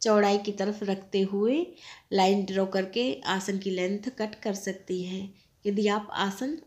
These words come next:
अधिक रखना चाहती हैं। मेरा आसन काफ़ी है, तो मैं आसन यही रखूँगी। तो ये एट इंच आसन आ रहा है।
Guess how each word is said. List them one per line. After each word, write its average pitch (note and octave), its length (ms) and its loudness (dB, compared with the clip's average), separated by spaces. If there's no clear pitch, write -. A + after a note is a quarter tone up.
अधिक G3 320 0
रखना G3 340 -4
चाहती F#3 440 -4
हैं। F#3+ 220 -2
मेरा A#3 280 4
आसन C4 300 4
काफ़ी G#3+ 420 4
है, G#3+ 380 -2
तो A3 200 -4
मैं G#3 560 0
आसन G#3 420 0
यही G#3 580 2
रखूँगी। G#3 540 -2
तो G#3+ 160 4
ये G#3+ 160 6
एट A#3 240 2
इंच A#3 240 -2
आसन A3 340 0
आ G3 160 0
रहा F#3+ 220 0
है। C#4+ 260 -4